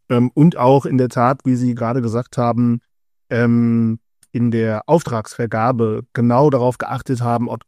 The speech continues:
ob Auftragnehmer der öffentlichen Hand, ähm, solche, ähm, Diversity-Programme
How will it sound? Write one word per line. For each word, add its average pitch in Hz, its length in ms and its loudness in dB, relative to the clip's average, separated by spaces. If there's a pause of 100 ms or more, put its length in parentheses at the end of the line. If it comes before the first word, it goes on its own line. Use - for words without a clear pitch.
ob 120 120 -2
Auftragnehmer 127 680 0
der 117 80 2
öffentlichen 117 400 -2
Hand, 117 400 -2
ähm, 110 340 -2
solche, 113 320 -2
ähm, 110 320 -4
Diversity-Programme 113 920 -4